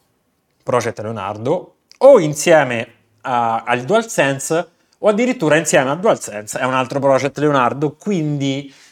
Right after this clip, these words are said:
eh, fino, con un, fino a un massimo di tre dispositivi.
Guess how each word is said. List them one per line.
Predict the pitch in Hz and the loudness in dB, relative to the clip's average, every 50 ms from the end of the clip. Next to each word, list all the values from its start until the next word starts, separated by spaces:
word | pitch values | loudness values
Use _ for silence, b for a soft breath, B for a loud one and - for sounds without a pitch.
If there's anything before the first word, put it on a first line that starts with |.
| B | B
eh, | _ - 127 123 120 123 120 120 120 120 120 | _ -8 -6 -4 -4 -2 -2 -2 -4 -4 -4
fino, | - 160 156 156 - 110 | -6 -6 -6 -6 -10 -8
con | - 175 175 | -6 -6 -6
un, | 180 175 - - 139 143 127 | -6 -6 -8 -12 -16 -16 -12
fino | - - 170 | -8 -6 -4
a | 175 | -2
un | 180 | -2
massimo | 196 190 - 147 143 147 | -2 -2 -2 -2 -2 -2
di | 147 147 | -2 -2
tre | 139 135 131 135 131 | -4 -4 -6 -6 -6
dispositivi. | 131 131 131 - - 123 117 127 120 107 113 104 101 104 107 104 | -6 -8 -10 -8 -8 -6 -6 -6 -6 -6 -8 -8 -8 -8 -10 -12